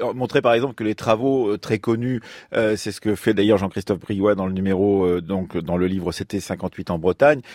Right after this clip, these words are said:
euh, les travaux très connus de, d'Edgar Morin sur Plozévet, par exemple, au moment de la grande enquête de Plozévet, ne, euh, revêtent pas la totalité de la réalité des jeunes en Bretagne, euh, donc, euh,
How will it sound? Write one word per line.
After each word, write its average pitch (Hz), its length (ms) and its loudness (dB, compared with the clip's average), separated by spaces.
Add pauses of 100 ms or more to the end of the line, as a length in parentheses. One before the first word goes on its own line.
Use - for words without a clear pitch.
(260)
euh, 107 280 4
les 107 100 -2
travaux 113 280 0
très 120 180 0
connus 117 360 -2
de, 98 260 0
d'Edgar 98 440 2
Morin 107 360 0
sur - 200 -6
Plozévet, 101 480 2
par 101 260 -2
exemple, 113 360 -2
au 101 40 -2
moment 98 240 0
de 90 60 -2
la 87 80 4
grande 95 240 0
enquête 90 280 -4
de 90 80 -4
Plozévet, 98 560 2
ne, 123 140 0
euh, 151 80 4 (380)
revêtent 113 500 4
pas 160 160 6
la 123 100 4
totalité 139 600 4
de 127 80 -8
la 123 80 4
réalité 113 480 2
des 131 140 0
jeunes 117 180 2
en 110 80 0
Bretagne, 135 640 2
euh, 101 360 2
donc, 120 380 -2
euh, 104 140 6